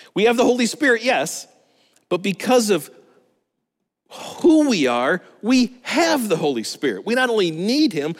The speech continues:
but we have him, have him. Those of us who are followers, <clears throat> excuse me, of Jesus are the sons and daughters of the eternal sovereign God. We're kids of the King. Do you get that? Kids of the King.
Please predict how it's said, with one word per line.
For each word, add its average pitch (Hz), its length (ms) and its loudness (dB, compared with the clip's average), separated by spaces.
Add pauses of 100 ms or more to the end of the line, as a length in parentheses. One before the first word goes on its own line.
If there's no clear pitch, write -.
(140)
but 208 160 -2
we 233 320 0
have 294 500 -4
him, 101 280 -8 (160)
have 269 320 -6
him. 107 240 -6 (600)
Those 240 180 0
of 220 100 -2
us 202 160 2
who 196 100 2
are 170 100 4
followers, 180 600 -2
<clears throat> - 20 -20
excuse 185 380 -2
me, 123 120 -8
of 131 100 -4
Jesus 156 580 0 (1000)
are 165 120 4
the 156 120 0
sons 240 500 0
and 180 240 -4
daughters 165 560 0 (160)
of 160 160 -4
the 170 160 -2
eternal 220 540 0 (100)
sovereign 196 720 -4
God. 143 320 -2
We're 165 160 0
kids 240 540 -4
of 160 260 -2
the 180 80 -4
King. 139 600 -8 (840)
Do 170 80 -12
you 160 80 -4
get 233 240 -2
that? - 420 -4 (580)
Kids 220 440 -2
of 196 40 -10
the 180 100 -4
King. 220 340 -4